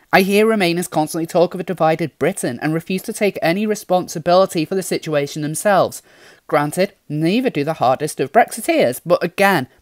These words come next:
moral high ground. I frankly expect more from the self-proclaimed more intelligent, non-racist,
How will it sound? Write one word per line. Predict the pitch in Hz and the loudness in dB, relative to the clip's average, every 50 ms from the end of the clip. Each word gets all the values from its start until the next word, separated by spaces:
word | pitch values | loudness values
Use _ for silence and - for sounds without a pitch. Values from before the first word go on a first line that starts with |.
| _ - | _ -4
moral | 143 151 165 175 185 196 196 | 2 6 6 8 8 6 2
high | 165 175 196 196 208 196 | 2 2 4 4 4 2
ground. | - 165 151 120 - - - - _ _ _ _ _ _ _ - | 0 -2 -8 -8 -8 -12 -16 -18 _ _ _ _ _ _ _ 0
I | 160 170 | 0 0
frankly | 170 - - 180 190 196 - - 202 208 202 | 0 0 0 0 0 0 -2 0 2 2 2
expect | - - - - 202 190 - - - 190 | 2 0 -2 2 2 2 2 0 -4 -2
more | 196 214 202 165 151 160 - - _ _ | 0 2 4 4 2 2 0 -6 _ _
from | - 170 156 156 | -2 0 0 0
the | 151 | -2
self-proclaimed | - - 180 175 180 - - 180 - - 185 165 165 151 - _ _ | 0 2 4 2 2 2 -6 -8 -4 -2 -2 0 0 -2 -6 _ _
more | - 139 143 151 160 175 | -4 0 2 2 2 0
intelligent, | 185 180 - 226 214 202 175 - 156 147 147 - _ _ - | -2 -2 2 4 4 4 2 0 -4 -6 -6 -10 _ _ -12
non-racist, | 127 131 143 160 170 165 160 165 175 170 165 - - 151 - | -6 -2 0 0 0 0 0 2 2 2 0 0 -2 -4 -4